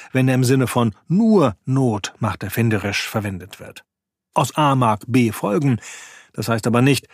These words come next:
dass nicht auch aus nicht A eben dasselbe B folgen kann. Eventuell folgt aus nicht A sogar ein noch besseres B. Im Klartext: Not mag vereinzelt erfinderisch machen,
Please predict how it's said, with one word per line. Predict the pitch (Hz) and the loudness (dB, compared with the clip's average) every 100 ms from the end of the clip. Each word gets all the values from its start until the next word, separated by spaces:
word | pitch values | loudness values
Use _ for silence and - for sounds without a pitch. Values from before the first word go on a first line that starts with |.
| - - _ - | -20 -20 _ -6
dass | 113 | -4
nicht | 117 101 | -4 -4
auch | 120 127 120 | 0 0 0
aus | 113 107 - - | -4 -4 -10 0
nicht | 202 190 - - | 2 2 -2 -2
A | 131 107 - | 0 2 0
eben | 120 107 101 - | 0 0 -4 -6
dasselbe | 117 110 185 139 | -8 0 2 2
B | 113 113 | 2 0
folgen | 98 101 90 - | 0 -6 -8 -10
kann. | - - - _ _ _ _ | -14 -16 -20 _ _ _ _
Eventuell | - 143 123 135 | 0 0 4 2
folgt | 120 139 127 117 | 2 2 0 -2
aus | 113 | -2
nicht | 131 127 - | 0 -2 0
A | 139 127 | 0 2
sogar | 123 131 120 - - - | 2 2 2 -2 -16 -14
ein | - 123 107 | -4 -2 -2
noch | - | -4
besseres | - 76 - 254 175 | -6 -6 -2 0 0
B. | - 107 98 - _ _ _ _ _ _ _ - | -2 -6 -8 -16 _ _ _ _ _ _ _ -4
Im | 117 | -2
Klartext: | - 98 95 98 - - _ _ - - - - _ | 0 -2 -2 -6 -6 -10 _ _ -20 -18 -18 -20 _
Not | 139 151 175 - | 2 6 6 4
mag | 127 135 135 - - | 2 2 2 -2 -14
vereinzelt | - 104 - 147 151 - 175 | -6 -6 -2 0 2 2 0
erfinderisch | - - 135 117 104 - | 0 0 2 2 0 0
machen, | 113 98 101 | 0 0 -2